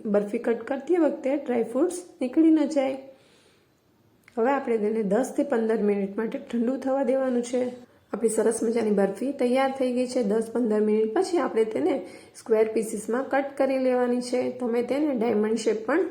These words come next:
આપી શકો છો. આપણી બરફી એટલી સુપર સોફ્ટ બની છે કે મોંમાં મૂકતા જ ઓગળી જશે. તમે જોઈ જ શકતા હશો કે આપણું ચાકુ છે તે કેટલું સ-, એકદમ સોફ્ટલી ચાલે છે.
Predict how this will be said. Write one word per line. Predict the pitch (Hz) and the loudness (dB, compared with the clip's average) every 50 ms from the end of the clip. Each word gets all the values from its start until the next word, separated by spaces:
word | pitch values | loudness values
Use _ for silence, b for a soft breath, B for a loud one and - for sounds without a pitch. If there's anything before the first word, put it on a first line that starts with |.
| - | -2
આપી | 269 269 - 311 277 | -4 -2 0 0 0
શકો | - - 269 269 - 269 262 | 2 0 -2 0 0 0 0
છો. | 269 - 269 233 254 269 247 - - - - _ _ _ _ _ _ _ _ b b b b b b b b b b b b b b | 0 0 0 0 0 -2 -4 -10 -14 -20 -20 _ _ _ _ _ _ _ _ b b b b b b b b b b b b b b
આપણી | 247 233 - 233 214 | -8 -4 -2 0 0
બરફી | 214 208 208 214 208 208 - 233 | 2 4 4 2 2 0 2 2
એટલી | 233 226 233 240 240 254 | 2 2 2 0 -2 -2
સુપર | 277 - - 214 - - 254 247 | -2 0 -2 -2 0 0 0 0
સોફ્ટ | 247 247 - 277 240 247 247 214 | 0 0 0 0 2 2 2 2
બની | 214 277 330 403 415 | 2 4 6 8 6
છે | 403 - 311 294 | 6 6 4 2
કે | - 247 220 | 2 2 0
મોંમાં | 214 214 208 208 220 220 220 | 2 2 2 2 2 0 0
મૂકતા | 214 214 214 208 214 - - 311 320 | 0 0 0 0 -2 -2 2 4 4
જ | 311 - 285 | 4 6 6
ઓગળી | 240 220 214 220 220 | 6 6 6 4 2
જશે. | 208 - 220 208 208 - - 208 240 - - - - - - b b b b b b b b b b b - - - _ | 2 2 2 0 2 2 2 2 2 0 -2 -10 -16 -20 -20 b b b b b b b b b b b -20 -20 -12 _
તમે | - 226 220 220 | -4 -2 0 0
જોઈ | 214 214 233 240 247 277 | 2 4 6 6 6 6
જ | |
શકતા | 269 - - 247 233 - 240 226 | 4 2 0 -2 -2 -2 -2 0
હશો | 226 220 226 - | 0 0 -2 -2
કે | - 233 | -2 -2
આપણું | 233 226 214 226 | 0 2 2 2
ચાકુ | 220 - - 220 233 240 - - 254 | 2 0 -2 -2 -2 -2 -2 -4 -6
છે | 233 - 330 359 302 269 | -2 2 2 2 2 2
તે | - 220 | 2 0
કેટલું | 214 - 220 214 - 220 233 240 | 0 0 0 0 2 0 0 0
સ-, | - - - - - - | -2 -6 -12 -10 -4 -2
એકદમ | 240 196 196 190 226 226 233 254 | 0 0 0 2 2 2 2 2
સોફ્ટલી | 247 - - 240 220 214 226 226 - 269 247 240 | -2 -2 0 0 2 2 2 0 -2 -2 -2 -2
ચાલે | 240 - 240 233 233 233 226 | -2 -2 -2 0 2 0 0
છે. | - - - 233 | 0 0 -2 -2